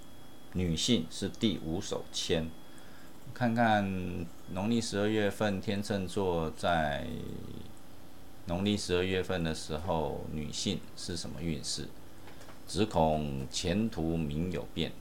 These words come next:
劝君坐骑可移先。且守长江无大事，命逢太白首身边。”他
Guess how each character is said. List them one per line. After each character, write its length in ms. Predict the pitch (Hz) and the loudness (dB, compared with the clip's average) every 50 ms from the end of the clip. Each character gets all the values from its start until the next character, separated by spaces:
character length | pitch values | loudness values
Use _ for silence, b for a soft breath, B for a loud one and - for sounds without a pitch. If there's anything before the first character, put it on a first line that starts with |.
| - - - | -10 -8 -4
劝 340 | - - 131 104 92 82 | 2 2 4 4 2 0
君 480 | - - - 104 101 98 101 98 101 101 | -4 -4 -2 0 0 2 2 2 0 -2
坐 280 | - - 107 82 73 69 | 0 0 2 2 2 0
骑 360 | - - 71 67 67 73 76 - | -2 -4 -4 -4 -4 -4 -4 -6
可 160 | - - 62 65 - | -6 -8 -8 -8 -6
移 140 | 64 67 76 | -6 -4 -2
先。 320 | 85 - 113 107 104 101 B B B B B B B B B B | 0 4 6 6 6 4 B B B B B B B B B B
且 200 | - - 117 147 | 8 10 10 10
守 320 | 151 - 101 78 71 67 - | 10 10 8 8 6 4 2
长 220 | - 85 82 95 | 2 2 2 2
江 260 | 101 - 104 104 110 | 6 6 6 6 6
无 120 | 85 73 78 | 4 -2 2
大 200 | - 90 80 80 | 6 6 6 6
事， 280 | 80 - 87 78 69 - - | 4 0 -2 -4 -4 -4 -4
命 260 | 95 98 92 80 71 67 64 64 - - - | -2 -2 -2 -2 -2 -4 -6 -6 -8 -8 -6
逢 460 | 62 62 64 64 65 65 65 69 78 - | -6 -4 -4 -4 -4 -4 -4 -6 -6 -6
太 300 | - - 98 82 69 64 - - | 0 2 2 2 2 0 -4 -4
白 180 | - - - - 71 | -4 -4 -4 -4 -4
首 300 | 71 - - - - - - - | -4 -4 -4 -4 -6 -6 -8 -8
身 400 | - - - 95 92 92 92 92 95 | -8 -4 0 0 0 0 0 -2 -4
边。” 260 | - 98 92 90 90 95 B B B B B B B B B - | 0 0 0 2 0 -2 B B B B B B B B B -4
他 380 | - 127 123 120 117 117 120 | 2 6 6 8 8 6 4